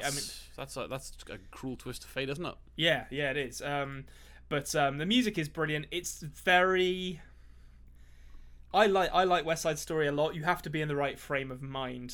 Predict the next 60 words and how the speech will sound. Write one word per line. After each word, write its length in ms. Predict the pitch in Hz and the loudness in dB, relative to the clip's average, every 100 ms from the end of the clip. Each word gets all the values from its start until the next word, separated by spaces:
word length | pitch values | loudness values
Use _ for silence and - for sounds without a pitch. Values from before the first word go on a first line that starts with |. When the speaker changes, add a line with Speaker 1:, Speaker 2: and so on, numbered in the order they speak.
| - | -10
Speaker 2:
to 100 | 131 | -8
watch 260 | 127 - | -8 -8
it, 60 | - | -10
I 40 | 123 | -8
think, 360 | 131 123 - | -8 -8 -10
because 320 | 139 135 131 - | -12 -4 -4 -2
Speaker 1:
Okay. 100 | 139 | -4
Speaker 2:
there, 60 | |
there's, 220 | 139 143 147 | -4 -6 -6
like, 140 | 139 - - | -6 -8 -6
there's, 140 | 151 | 0
like, 140 | 160 156 | 0 0
a 20 | |
school 320 | - 240 254 | -4 0 0
of 80 | 202 | 0
musicals 720 | 180 165 151 156 143 131 127 | -2 -2 -4 -4 -4 -6 -2
that 160 | 139 135 | -2 0
are 160 | 139 | -2
very 300 | 139 175 170 | 0 2 2
sort 180 | 156 180 | 0 -4
of 60 | 143 | -6
traditional. 400 | 147 143 135 127 | -4 -4 -4 -6
You've 160 | 127 131 | -6 -6
got, 120 | 110 | -6
like, 180 | 143 139 | -6 -4
your 160 | 139 | -6
kind 160 | 131 131 | -4 -6
of, 140 | 123 - - - - | -8 -12 -20 -12 -4
uh, 460 | 131 127 123 123 | 0 0 -2 -4
f-, 100 | 127 - | -6 -4
uh, 160 | 143 131 | -4 -2
Fred 200 | 180 147 | 0 0
Astaire 560 | - 147 139 139 135 - | 0 0 2 2 0 -2
or 180 | 135 | -4
your, 360 | 131 131 131 131 | -2 -2 -2 0
Speaker 1:
Yeah. 140 | 131 127 | 0 -2
Speaker 2:
um, 260 | 127 123 - - - - - - | -6 -12 -14 -20 -20 -20 -18 -6
or 280 | 135 131 131 | -2 0 0
your, 480 | 127 131 131 131 - 202 | 0 -2 0 -2 0 2
oh, 200 | 135 - - | 0 -2 -8
what's 160 | 208 147 | -8 -6
his 100 | 135 | -8
name? 300 | 123 120 - | -8 -10 -6
Um, 300 | 139 131 131 | -4 -4 -6
from, 400 | - 147 139 135 | -6 -4 -4 -4
uh, 120 | 139 | -2
Singing 240 | 135 151 143 | -2 -2 -4
in 60 | |
the 60 | 135 | -2
Rain. 300 | 135 127 120 - | -4 -4 -8 -2
Name's 280 | 196 165 - | -2 -2 -8
completely 400 | 147 - 180 160 | -4 -2 0 -2
gone 160 | 156 | -2
out 100 | 143 | -2
of 60 | 135 | -4
my 120 | 127 | -4
head 200 | 127 127 | -4 -6
now, 180 | 123 120 | -12 -8
but, 240 | 135 139 151 | -8 -4 -2
um, 240 | 135 135 | -2 -2